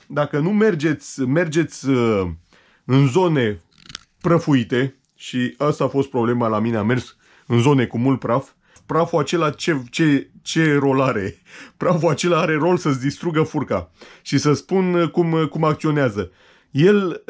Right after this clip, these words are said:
este, devine, el devine ca un burete absorbant. El strânge tot uleiul de pe brațe și ați văzut, găsiți, găsiți mizerie. Se formează ca un, ca o mâzgă, așa, care tot timpul o șterge și o aruncați.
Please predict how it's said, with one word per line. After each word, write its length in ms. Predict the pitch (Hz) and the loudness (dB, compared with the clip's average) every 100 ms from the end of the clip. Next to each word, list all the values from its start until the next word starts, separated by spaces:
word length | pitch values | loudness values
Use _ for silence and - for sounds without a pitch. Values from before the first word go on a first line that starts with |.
| - | -4
este, 600 | 160 180 - 170 165 151 | 2 2 2 0 2 0
devine, 760 | 147 151 190 185 175 160 143 135 | 0 -2 0 0 0 -2 -4 -2
el 240 | 160 202 | 2 4
devine 360 | 165 151 156 151 | 4 2 0 0
ca 120 | 147 | 2
un 160 | 143 135 | 0 2
burete 340 | 123 127 120 | 2 0 0
absorbant. 580 | 120 110 131 117 113 110 | -2 -2 -4 0 -2 0
El 120 | 175 | 0
strânge 580 | 180 - 180 180 165 147 _ _ | 0 -2 -2 0 -2 -4 _ _
tot 200 | 185 180 | -2 0
uleiul 320 | 180 165 143 | 2 4 4
de 120 | 123 110 | 2 0
pe 100 | 113 | -2
brațe 600 | 110 107 - 165 180 _ _ _ _ _ _ _ _ | -2 -2 -2 -4 -6 _ _ _ _ _ _ _ _
și 120 | - | 0
ați 120 | 151 127 | 2 2
văzut, 260 | 139 165 | 0 0
găsiți, 480 | 143 139 175 - 151 139 | -2 -2 -6 -6 -4 -2
găsiți 340 | 127 139 180 147 | 0 -2 -4 -2
mizerie. 580 | 160 139 135 104 90 - - - _ | 0 2 2 0 -4 -10 -20 -20 _
Se 200 | - 147 | -2 0
formează 480 | 139 147 170 151 151 | 2 2 2 0 -2
ca 140 | 175 | 0
un, 260 | 170 156 151 147 143 131 127 123 | 0 -2 -2 -2 -2 -2 -4 -4
ca 120 | 165 | 0
o 140 | 165 | 2
mâzgă, 400 | 160 170 117 104 | 2 2 2 0
așa, 240 | 113 - 180 | 0 0 -2
care 220 | 165 165 | -2 -2
tot 160 | 185 170 | -2 -4
timpul 260 | 143 123 | -4 -2
o 40 | 123 | -2
șterge 320 | - 160 147 | 0 -2 -2
și 100 | 160 | 0
o 60 | |
aruncați. 480 | 143 143 139 113 - | 0 0 0 -4 -6